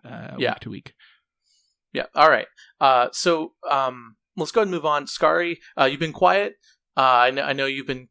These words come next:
Speaker 2: contemplating and biding your time like a good Archon should. Do you have a list,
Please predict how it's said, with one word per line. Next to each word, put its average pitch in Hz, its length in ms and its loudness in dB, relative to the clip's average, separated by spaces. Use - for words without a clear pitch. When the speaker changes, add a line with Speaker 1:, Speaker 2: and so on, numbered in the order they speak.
Speaker 2:
contemplating 151 680 -2
and 127 160 -16
biding 135 340 2
your 127 100 -12
time 135 300 -4
like 127 160 -6
a 127 60 -8
good 139 280 -6
Archon 135 480 0
should. 170 480 -2
Do 147 100 -10
you 175 140 -2
have 202 240 0
a 190 60 0
list, 156 520 -4